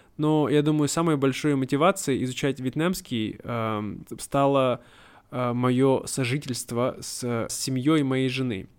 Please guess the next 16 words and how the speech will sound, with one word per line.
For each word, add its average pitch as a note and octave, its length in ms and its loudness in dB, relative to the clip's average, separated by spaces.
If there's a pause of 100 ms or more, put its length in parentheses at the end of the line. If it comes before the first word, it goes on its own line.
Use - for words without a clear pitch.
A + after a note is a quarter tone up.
(440)
Дело C#3+ 160 4
в C#3 40 -2
том, D#3 140 2
что C3 380 0
я C3+ 260 2
жил, C#3+ 380 0
э, A#2+ 240 0
с A#2+ 60 -10
семьёй C3+ 600 0
моей B2 220 0
жены D3 460 -2
в - 120 -6
одном B2 300 0
доме D3+ 500 0
один C3 320 -4
год. G#2+ 280 -4